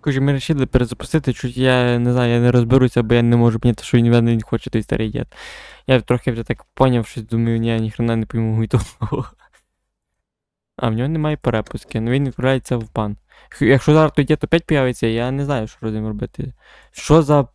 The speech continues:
якесь місце перепуски, що то таке? Що він мене він хоче взагалі? Визнює того діда хтось. Хай не створює мені проблем. Ваші документи, бігом показуй.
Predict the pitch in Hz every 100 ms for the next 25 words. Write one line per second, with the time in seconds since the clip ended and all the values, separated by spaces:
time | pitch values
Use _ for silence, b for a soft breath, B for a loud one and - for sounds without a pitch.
0 | _ _ 135 - 135 - 131 - 127 -
1 | 120 117 117 - - - 131 135 127 -
2 | 120 - b b b b b _ _ _
3 | _ _ _ _ _ 160 170 156 151 139
4 | - 143 139 127 - 120 117 180 156 160
5 | - 147 139 135 139 127 120 - 120 -
6 | _ _ _ _ _ _ _ _ 127 120
7 | - 131 120 120 - 113 113 110 _ _
8 | _ _ _ _ _ _ _ _ _ _
9 | _ _ _ _ _ _ 120 120 117 117
10 | 117 113 104 110 117 107 - 113 110